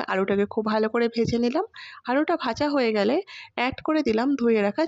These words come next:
চাল এবং ডাল। চাল আর ডালটাকে ভালো করে নাড়াচাড়া করব। যখন হালকা ভাজা হয়ে যাবে, অ্যাড করে দিলাম পরিমাণ মতো জল। জল অ্যাড করে হালকা নাড়াচাড়া করে দেব।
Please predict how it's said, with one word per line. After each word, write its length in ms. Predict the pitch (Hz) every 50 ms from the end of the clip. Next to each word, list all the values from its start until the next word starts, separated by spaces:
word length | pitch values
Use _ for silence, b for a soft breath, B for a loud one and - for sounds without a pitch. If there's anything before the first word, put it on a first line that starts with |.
| - -
চাল 280 | 233 214 208 226 247 233
এবং 240 | 208 220 208 202
ডাল। 240 | 185 190 185 190 196 208 B B B B B B B B -
চাল 320 | - 285 294 294 302 311
আর 120 | 320 320 311 311
ডালটাকে 400 | 240 208 202 208 208 233 - 269 240
ভালো 180 | 233 214 208 208
করে 120 | 214 214 214
নাড়াচাড়া 440 | 214 208 208 214 226 - 262 269 269
করব। 340 | 262 - 269 277 285 320 403 - B B B B B B _ -
যখন 200 | 247 240 - 311
হালকা 320 | 269 269 262 254 262 - 302
ভাজা 320 | 277 254 233 220 226 262 285
হয়ে 220 | 294 285 262 226
যাবে, 220 | 220 208 208 233 277 415 - -
অ্যাড 200 | - 202 202 - - -
করে 140 | 254 240 220
দিলাম 240 | 208 196 214 254 330 - _ _
পরিমাণ 340 | - 220 202 202 202 196 196 196
মতো 140 | 202 202 - 269 -
জল। 260 | - 202 180 180 185 202 - _ B B B B B B B B B B B B B _ _ - -
জল 220 | 254 277 311 339 -
অ্যাড 200 | - 208 208 208 - -
করে 180 | - 196 226 302 381
হালকা 340 | 320 254 208 196 202 - 254
নাড়াচাড়া 440 | 262 196 185 180 190 202 175 175 180 -
করে 140 | 160 -
দেব। 160 | - - -